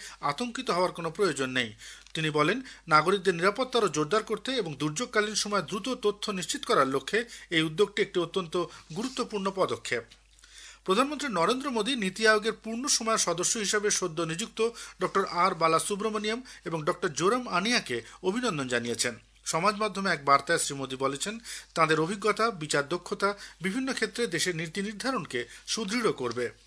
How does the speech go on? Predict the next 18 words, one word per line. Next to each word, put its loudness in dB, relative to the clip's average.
তাঁদের 2
অবদান 2
দেশে 4
উদ্ভাবনী 0
ক্ষমতা -2
ও -6
সার্বিক 4
বৃদ্ধির -6
পথ 2
মসৃণ -4
করবে 2
বলে 2
আশাবাদী 2
প্রধানমন্ত্রী। -4
উল্লেখ্য, 0
মন্ত্রিসভা 0
সচিবালয়ের 0
তরফে -2